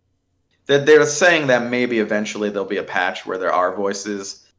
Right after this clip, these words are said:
Apparently the Power Rangers Battle for the Grid game was like that.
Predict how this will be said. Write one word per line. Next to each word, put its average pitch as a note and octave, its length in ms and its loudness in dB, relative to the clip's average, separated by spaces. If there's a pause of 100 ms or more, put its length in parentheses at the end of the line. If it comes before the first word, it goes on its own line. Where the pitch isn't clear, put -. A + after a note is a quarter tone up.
Apparently D3 380 0
the B2 80 -8
Power A2+ 320 2
Rangers B2 380 -4
Battle G#2+ 280 0
for A2 120 -8
the G2+ 80 -4
Grid G2 280 -6
game A2 180 -6
was A#2+ 160 -8
like A#2 160 0
that. A#2+ 240 2